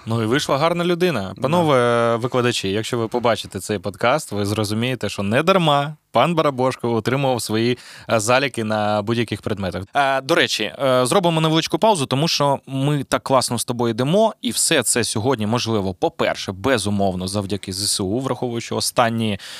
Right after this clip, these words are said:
Speaker 1: декілька днів, починаючи з десятого жовтня, а сьогодні в нас, дай Боже, шістнадцяте чи п'ятнадцяте? П'ятнадцяте жовтня.
Speaker 2: Мгм.
Speaker 1: Отже, дякуючи З С У, що Саня все ж таки доїхав, бо нещодавно він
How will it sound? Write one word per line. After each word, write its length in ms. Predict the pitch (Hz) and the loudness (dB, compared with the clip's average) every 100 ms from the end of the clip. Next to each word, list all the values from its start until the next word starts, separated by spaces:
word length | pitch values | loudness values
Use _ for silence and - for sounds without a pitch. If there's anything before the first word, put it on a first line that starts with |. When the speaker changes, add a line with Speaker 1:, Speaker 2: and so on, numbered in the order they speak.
| - | -14
Speaker 1:
декілька 460 | 117 123 - 107 113 | 0 0 0 0 0
днів, 220 | 107 110 | 0 0
починаючи 600 | - 107 107 104 98 - | 0 -2 -2 -2 -2 -4
з 80 | 95 | -4
десятого 760 | 104 - 107 101 95 104 101 98 | -2 2 2 0 -2 0 2 0
жовтня, 340 | 101 104 98 | 0 -2 -2
а 20 | |
сьогодні 320 | 92 95 101 101 | -2 -2 -2 0
в 40 | |
нас, 260 | 101 95 98 | 0 -2 -2
дай 160 | 98 | -4
Боже, 460 | 92 90 95 90 95 - | -2 -2 -2 -4 -6 -8
шістнадцяте 720 | - - 120 - - - - _ _ | -6 -2 -4 -4 -8 -8 -8 _ _
чи 140 | - 92 | -8 -4
п'ятнадцяте? 640 | 87 90 90 87 - - - _ | -2 -2 -4 -6 -10 -18 -20 _
П'ятнадцяте 480 | - 95 87 - - | -4 -4 -4 -6 -6
жовтня. 420 | 90 92 - - - - 131 | -6 -6 -6 -8 -10 -12 -6
Speaker 2:
Мгм. 340 | 123 113 131 - | -6 -6 -8 -2
Speaker 1:
Отже, 320 | 135 123 101 | 0 0 0
дякуючи 840 | 101 131 127 117 - 117 110 110 110 | 2 2 4 2 2 2 2 2 2
З 80 | 107 | 2
С 160 | 113 123 | 0 0
У, 140 | 117 104 | 0 -2
що 380 | 110 104 101 76 | -2 0 -2 -2
Саня 240 | - 107 | -2 0
все 160 | 98 110 | -2 -4
ж 80 | - | -4
таки 160 | 107 | -4
доїхав, 420 | 107 110 101 95 | 0 0 0 -2
бо 520 | 98 104 104 101 101 107 | -2 0 0 0 -2 -2
нещодавно 500 | 113 - 113 104 98 | -2 0 0 0 0
він 240 | 98 95 | -4 -6